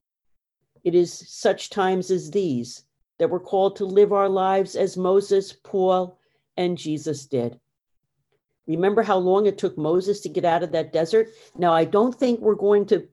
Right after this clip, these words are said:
have to wait that long to come out of the other side of this pandemic. Yet, holding on to our faith gives us the strength to meet whatever might come our way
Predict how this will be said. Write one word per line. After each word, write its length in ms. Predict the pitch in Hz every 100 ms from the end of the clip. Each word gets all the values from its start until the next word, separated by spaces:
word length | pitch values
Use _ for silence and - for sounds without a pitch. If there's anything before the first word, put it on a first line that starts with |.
| - -
have 280 | 196 196 -
to 180 | 165
wait 480 | 151 165 175 - 131
that 360 | 190 240 254 147
long 380 | 156 143 143 139
to 80 |
come 240 | 156 165 170
out 140 | 170
of 80 | 160
the 100 | 175
other 160 | 175 180
side 240 | 165 160
of 60 | 160
this 160 | 156
pandemic. 520 | - 151 143 135 117 - _ _ _ _ _ _ _
Yet, 400 | 175 190 185 - _ _ _
holding 320 | - 202 208 202
on 160 | 196
to 140 | 185 175
our 140 | 170
faith 600 | - - 254 147 135 - _ _ _ _ 147
gives 220 | 190 190
us 200 | 180 -
the 120 | 165
strength 580 | - - 196 214 208 -
to 100 | 170
meet 340 | 160 160 151
whatever 440 | 170 160 175 175 170
might 260 | 160 151
come 220 | - 160
our 180 | 151 143
way 460 | 139 143 131 127